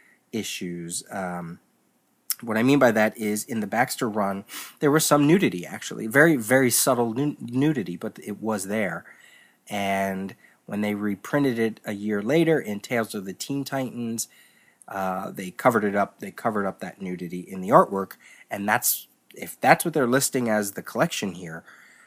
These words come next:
uh, those reprint issues,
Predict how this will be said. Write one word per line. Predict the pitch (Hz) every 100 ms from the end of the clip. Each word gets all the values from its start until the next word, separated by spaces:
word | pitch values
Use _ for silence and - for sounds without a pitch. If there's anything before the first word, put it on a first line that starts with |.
| _ _
uh, | 98 92 90 90 82
those | - 104 104 98 - - - 85
reprint | 107 131 - 127 92
issues, | 92 - 85 82